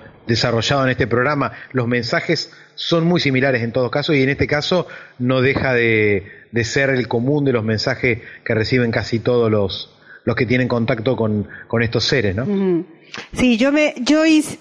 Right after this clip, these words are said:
Speaker 2: yo sí me quedaría un poco en ese interrogante, ¿no? Del por qué esa intención tan marcada de,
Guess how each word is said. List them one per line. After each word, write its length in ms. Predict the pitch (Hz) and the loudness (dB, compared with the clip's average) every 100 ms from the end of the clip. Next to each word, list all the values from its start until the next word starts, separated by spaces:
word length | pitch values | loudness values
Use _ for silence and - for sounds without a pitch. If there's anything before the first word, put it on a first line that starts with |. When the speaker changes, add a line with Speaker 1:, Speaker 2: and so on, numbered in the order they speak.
| 226 | -4
Speaker 2:
yo 220 | 262 262 | 0 2
sí 220 | 262 302 | 2 2
me 120 | 285 285 | 2 2
quedaría 380 | 269 233 240 | 2 4 2
un 80 | 247 | 2
poco 300 | 247 269 277 | 0 0 2
en 80 | 269 | 2
ese 440 | 269 262 277 254 233 | 2 2 2 4 2
interrogante, 840 | 214 214 208 214 220 226 214 226 | 0 0 2 2 2 2 2 2
¿no? 180 | 226 233 | 2 2
Del 200 | 240 220 | 2 0
por 280 | - 202 196 | 0 0 0
qué 220 | 226 226 | 2 2
esa 240 | 233 247 | 2 0
intención 600 | 233 208 202 - 214 214 | 0 0 0 0 0 2
tan 220 | 214 214 | 0 0
marcada 500 | 208 190 196 196 202 | 2 0 0 0 2
de, 280 | 214 190 180 | 2 2 0